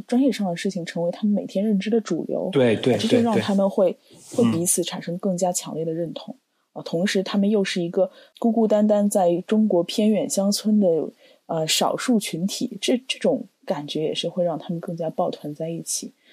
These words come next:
Speaker 1: 所以我觉得就是这两点都让我觉得其实毛姆是一个对这个女主非，非常温柔的，同时他又是非常能把握这种，啊，大事件下面的一种促进人性成长的一个点。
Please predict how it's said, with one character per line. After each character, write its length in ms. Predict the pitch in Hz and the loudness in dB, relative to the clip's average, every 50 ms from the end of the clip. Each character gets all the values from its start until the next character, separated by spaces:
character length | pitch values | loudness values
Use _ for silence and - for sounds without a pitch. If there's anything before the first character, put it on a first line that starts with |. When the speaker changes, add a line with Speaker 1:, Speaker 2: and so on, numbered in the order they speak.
| _ _ _ _ | _ _ _ _
Speaker 1:
所 80 | - 202 | -4 -2
以 40 | 202 | -2
我 40 | 190 | -2
觉 160 | 175 - 165 | 0 2 2
得 160 | 170 180 190 190 - - - - _ | 4 4 2 0 -2 -10 -20 -10 _
就 100 | - 208 | 0 2
是 100 | 196 220 | 2 2
这 200 | 214 - 339 294 | 4 4 4 4
两 260 | 214 175 151 160 185 | 4 4 2 0 -2
点 300 | 196 - 185 165 180 190 - _ _ _ | 0 0 0 0 -2 -4 -6 _ _ _
都 120 | - 240 240 | -2 0 2
让 120 | 254 240 | 2 4
我 120 | 185 156 | 2 2
觉 120 | 156 - 160 | 2 0 0
得 120 | 175 185 | 0 0
其 120 | 180 190 185 | 0 -2 -2
实 160 | - 220 214 | 0 0 0
毛 280 | 208 - - 160 156 | 0 0 -2 0 0
姆 180 | 185 214 202 170 | 2 0 0 0
是 160 | - - 220 | 0 2 2
一 80 | 196 190 | 2 2
个 240 | 190 208 190 190 - _ _ _ _ _ | 2 2 2 2 2 _ _ _ _ _
对 480 | - 247 220 208 190 175 170 165 - - - | 0 2 2 2 2 0 0 -2 -4 -6 -4
这 160 | - - 202 | -2 0 0
个 140 | 180 175 170 | 2 2 2
女 180 | 170 170 180 214 | 2 4 2 2
主 220 | 208 202 160 147 | 4 4 2 2
非， 220 | 170 - 175 156 - | 2 2 0 0 0
非 140 | - - 240 | 0 2 2
常 160 | 226 208 196 | 4 4 4
温 180 | 196 202 202 202 | 2 2 2 2
柔 200 | 202 185 - - | 2 2 0 -2
的， 100 | - - - | -2 -4 -6
同 220 | - 175 165 180 | -4 -4 -2 -2
时 200 | 196 - - 170 | -2 -2 -4 -6
他 160 | 170 - 196 | -4 -2 0
又 160 | 180 180 175 | 2 2 2
是 180 | 170 - - 185 | 0 0 -4 -2
非 140 | 180 - 247 | 0 0 -2
常 180 | 233 - 185 | -2 -2 -2
能 100 | 175 175 180 | -2 -2 -2
把 200 | - - - - | -4 -6 -8 -6
握 160 | - 170 170 | -2 -2 -2
这 140 | 165 165 170 | -2 -2 -4
种， 200 | 170 - - 185 - _ - - _ _ _ | -6 -6 -6 -6 -8 _ -20 -20 _ _ _
啊， 240 | - 156 156 151 160 - | -14 -14 -12 -12 -10 -6
大 140 | 196 180 | -6 -4
事 160 | 170 - 175 165 | -2 -2 -2 -2
件 260 | 165 180 170 156 - | 0 0 0 0 -2
下 200 | - - 170 165 | -2 -4 -4 -2
面 200 | 156 151 147 160 - | -2 -4 -4 -4 -6
的 100 | - - | -6 -6
一 100 | 170 165 - _ | -6 -6 -10 _
种 380 | - - - 67 - - - - - - | -6 -4 -4 -4 -4 -6 -10 -10 -10 -8
促 340 | - - - 277 233 190 | -8 -4 0 2 2 2
进 240 | 185 - 208 196 175 | 2 2 0 0 0
人 220 | 165 165 - - - | -2 -4 -6 -4 -2
性 180 | - 226 196 | -2 -2 -2
成 220 | - - - - 165 | -2 -4 -6 -6 -4
长 180 | 180 170 175 | -4 -6 -6
的 80 | - - | -6 -8
一 80 | - | -8
个 100 | - - 160 | -6 -8 -8
点。 200 | - - - | -8 -10 -16